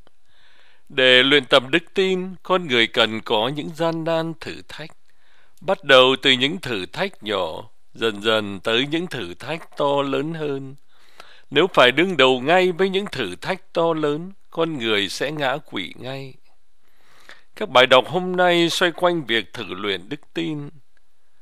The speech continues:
Trong bài đọc một năm chẵn, David phải đương đầu với rất nhiều thử thách trong gia đình cũng như ngoài xã hội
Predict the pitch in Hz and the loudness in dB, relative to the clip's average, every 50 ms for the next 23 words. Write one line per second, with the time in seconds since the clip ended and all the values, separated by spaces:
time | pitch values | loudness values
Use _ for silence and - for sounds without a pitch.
0 | - - - - - - 135 127 127 127 127 127 123 120 117 117 117 123 113 - | -20 -20 -16 -10 -2 2 4 6 6 6 4 4 4 4 6 6 6 4 2 0
1 | 113 117 117 117 113 110 - - 139 156 170 175 170 170 165 - - - - - | 0 0 2 2 2 0 -2 -2 0 0 0 0 -2 -6 -6 -4 -2 -2 -2 -2
2 | - 185 185 190 - - - - - - - - - - - - - 123 127 131 | -4 -10 -14 -14 -16 -18 -20 -20 -20 -20 -20 -20 -20 -20 -20 -10 0 4 4 4
3 | 135 120 147 151 160 160 - 139 120 113 123 143 165 170 170 135 123 120 123 123 | 4 4 2 -2 -2 -2 0 0 0 0 0 0 0 0 2 6 6 6 6 6
4 | 123 113 110 170 185 190 208 208 - - 147 127 123 127 127 127 123 - 127 113 | 4 0 0 -2 0 0 -2 -2 -2 -2 2 4 4 4 4 4 0 -4 -6 -6
5 | 104 101 - 143 170 190 190 - - 196 180 180 175 160 175 175 180 170 135 110 | -6 -4 -4 -4 -4 -4 -4 -6 -4 -4 -4 -4 -4 -2 0 0 0 0 0 -2
6 | 107 101 95 95 92 92 - 113 107 131 165 165 165 165 165 156 113 101 101 98 | -2 -2 -4 -6 -12 -12 -12 -12 -10 -8 -6 -4 -2 -2 -2 -4 -2 0 0 0
7 | 98 98 95 - - 113 107 143 160 156 120 98 92 80 | 0 -2 -4 -6 -4 -4 -2 -2 -2 -4 -4 -6 -6 -8